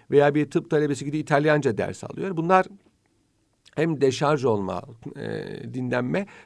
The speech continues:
e, vesilesidir. E, insan çünkü bir mevzuyla çok uğraştığı zaman, e, kafası bazen ambele oluyor. Farklı bir mevzuyla meşgul olduğu zaman kafa neredeyse resitlenir. Böyle bir faydası var. Hem de donanım kazandırıyor.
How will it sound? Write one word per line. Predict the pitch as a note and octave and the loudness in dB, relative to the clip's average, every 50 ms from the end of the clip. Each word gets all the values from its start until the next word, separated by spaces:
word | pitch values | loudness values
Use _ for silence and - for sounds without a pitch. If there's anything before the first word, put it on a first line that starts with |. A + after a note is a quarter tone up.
| _ - E3+ - - | _ -18 -16 -14 -10
e, | - C3 A#2+ | -8 -4 -2
vesilesidir. | C3 A#2+ A2+ - A#2 G#2+ G#2 - - G#2+ G2+ D#3 F#3 - - - - - - _ - - | -2 -2 -2 -4 -4 -4 -4 -6 -6 -6 -4 -4 -6 -6 -8 -18 -20 -20 -20 _ -10 -6
E, | C3+ C3+ C3 | -4 -4 -2
insan | C3 C3 C3+ A#2+ - D#3 D3 C#3+ C3 | -2 -4 -6 -4 -2 -2 -2 -2 -2
çünkü | - - C#3 C3+ C3+ - D3 C3+ A2+ - - - _ _ - | -6 -8 -8 -6 -4 -2 -2 -2 -2 -6 -16 -20 _ _ -10
bir | A#2+ C#3+ C#3 | -6 -4 0
mevzuyla | C#3 C3+ C3 B2+ B2+ C#3+ C#3 C3+ B2+ | 2 2 2 2 0 0 -2 -2 -2
çok | - D3 C3+ A#2+ | -2 -4 -6 -4
uğraştığı | B2+ C3 B2+ B2+ B2 - - G#3 | -4 -4 -4 -4 -4 -6 -8 -6
zaman, | G#3+ A3 G3 D#3+ A#2+ A2 A2+ - - _ _ _ - | -4 -2 0 0 0 -2 -4 -8 -20 _ _ _ -8
e, | - B2+ B2+ A#2 A#2 | -6 -4 -4 -4 -4
kafası | A#2+ C#3 - C#3+ C3 - | -6 -6 -6 -6 -6 -2
bazen | C3 C3+ C3 C3 C3+ B2+ | 0 0 2 2 0 0
ambele | C3 C3+ C3 C3+ C3+ C#3 D3 | 0 0 0 0 2 2 2
oluyor. | B2+ G#2 F#2+ F#2 F2+ F#2 F#2+ | 2 2 0 -4 -8 -10 -8
Farklı | - B2 A#2 B2 - D#3 C3+ | -6 -6 -6 -4 -4 -4 -2
bir | C3+ | -2
mevzuyla | B2+ B2+ B2+ C3 B2+ D3 D3 C#3 B2 C3 B2+ A#2+ - - - - - - - | -2 0 -2 -2 -2 -2 -2 -2 -2 -2 -2 -2 -2 -4 -8 -14 -12 -8 -6
meşgul | B2+ A#2+ - - C#3 B2+ | -8 -6 -6 -6 -6 -2
olduğu | C3 A#2+ A#2 A#2+ E3 | -2 -2 -4 -4 -6
zaman | G3 G3+ F#3 D3+ | -6 -6 -6 -6
kafa | - - C#3+ C3 - D3 C#3 - - - - _ - | -6 -8 -6 -2 0 0 0 -2 -6 -14 -20 _ 0
neredeyse | C3+ C#3+ C#3 C3+ B2+ B2+ C3+ C3 D3 | 4 4 4 4 4 0 0 0 0
resitlenir. | C3+ C#3 C3+ - C3 C3 - C#3 C3 A#2+ G#2+ A2 - - - - - | -2 -2 -2 -4 -6 -2 2 2 4 4 2 -2 -4 -16 -16 -6 -2
Böyle | C3+ C3 B2+ B2+ | 0 0 0 0
bir | C3 | -2
faydası | B2 C3 C3+ B2 C3 B2+ B2 A2+ A#2+ D3+ | -2 -2 -2 -2 0 -2 -4 -4 -6 -8
var. | C4 A3+ - _ _ - - _ _ - | -8 -10 -12 _ _ -20 -20 _ _ -4
Hem | - F3+ D#3 D#3+ | -2 -2 -2 -2
de | G#3 F#3 | 2 4
donanım | G#3 G3 F#3 F3 E3+ E3 C#3+ | 6 6 6 6 6 4 2
kazandırıyor. | A2+ B2 G#2+ G2+ G#2+ G2 G2+ G2+ A2 - - - A#3+ | 0 0 -2 -2 -2 -4 -4 -6 -6 -8 -8 -10 -10